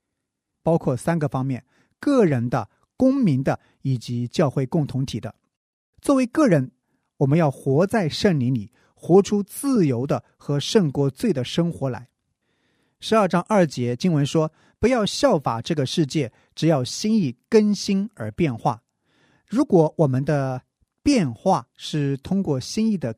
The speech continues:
更新而来，那么我们应该祈祷，让我们的心意不断地更新，并竭力寻求各种方法，让心意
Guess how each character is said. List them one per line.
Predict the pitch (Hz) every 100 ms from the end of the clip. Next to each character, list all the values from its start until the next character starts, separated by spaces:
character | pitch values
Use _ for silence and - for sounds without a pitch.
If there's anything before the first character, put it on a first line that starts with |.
| -
更 | 220 214
新 | - 208
而 | 160
来， | 131 101 113 _ _ _ _ _
那 | 185 175
么 |
我 | 151 120
们 | 113 160
应 | 170 165
该 | 156 147 151 _ _ _
祈 | - - 151
祷， | 156 101 _ -
让 | 160 170
我 | 131
们 | 110
的 | 120
心 | 120 - 175
意 | 156
不 | -
断 | 156 - 233 170
地 | 117
更 | - 151 143
新， | - 147 147 _ _
并 | 185 151 127
竭 | - 151
力 | 214 160
寻 | - - 180
求 | - 135 127 151 -
各 | 302
种 | 190 110 98
方 | - 202 208
法， | - 101 _ _ -
让 | 170 135
心 | 127 - 185
意 | 190 131